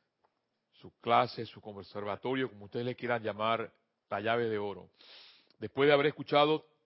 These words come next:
tantas cosas bellas, hermosas de nuestro gran director divino y nuestro bendito Mahacho Han, entramos entonces en la sección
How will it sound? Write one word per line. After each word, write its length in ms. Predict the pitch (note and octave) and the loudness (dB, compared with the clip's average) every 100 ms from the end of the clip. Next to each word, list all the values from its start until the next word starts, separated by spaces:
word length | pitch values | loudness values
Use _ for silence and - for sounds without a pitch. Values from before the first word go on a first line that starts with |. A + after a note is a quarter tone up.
| _ _ _ - | _ _ _ 4
tantas 380 | D3+ D3+ D#3+ | 4 4 -4
cosas 320 | - C#3 D3+ C3 | -6 -10 -8 0
bellas, 340 | D3+ D3 C#3 | 0 2 0
hermosas 460 | A2+ B2 C3+ D3+ B2+ | -2 -6 -8 -6 -6
de 120 | G2 | -8
nuestro 260 | G#2 F#2+ | -12 -10
gran 320 | G#2 A#2+ C3 C3 _ _ _ - | 0 0 0 -6 _ _ _ -6
director 400 | G#2+ - C3 B2+ | -6 -2 -4 -4
divino 460 | C3+ D#3 D#3 D#3 _ _ _ _ _ | -6 -4 -4 -6 _ _ _ _ _
y 100 | A2 | -12
nuestro 220 | G#2+ G#2 A2 | -10 -8 -8
bendito 380 | G#2+ A#2+ - | -8 -8 -8
Mahacho 420 | B2 A2+ A2+ A#2+ B2 | -6 -6 -6 -2 0
Han, 160 | D3 | 0
entramos 480 | C#3 G#2+ D#3 E3+ E3+ | -4 2 4 4 2
entonces 560 | D3+ D#3+ D#3 E3+ E3 - _ _ _ _ _ _ _ _ _ _ _ _ _ _ _ _ _ _ _ | -2 -4 -4 -8 -12 -18 _ _ _ _ _ _ _ _ _ _ _ _ _ _ _ _ _ _ _
en 80 | C#3+ | 0
la 80 | C#3+ | 0
sección 580 | C3+ - F#3+ F#3+ G3+ | 0 -8 0 0 0